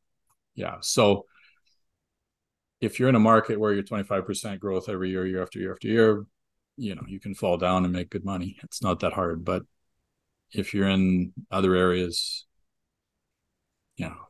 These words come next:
it can be tough. And Alberta's, that's the down part of Alberta. Like, shit happens, right? So you, you look at Saskatchewan and Manitoba, and they're just kinda,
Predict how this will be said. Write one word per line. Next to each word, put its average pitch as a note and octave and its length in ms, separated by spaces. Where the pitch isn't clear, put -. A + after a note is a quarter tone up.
it G2 160
can F#2+ 100
be F2+ 100
tough. F2 280
And G2+ 100
Alberta's, G#2+ 500
that's G2 280
the G#2+ 80
down F2+ 260
part F2+ 160
of F2 80
Alberta. F#2 340
Like, - 140
shit - 240
happens, F2+ 400
right? - 180
So - 180
you, A#2+ 180
you B2+ 120
look A#2 180
at A2 80
Saskatchewan G#2+ 720
and G2 240
Manitoba, G#2+ 640
and G2+ 140
they're G#2+ 100
just G#2 220
kinda, A2 400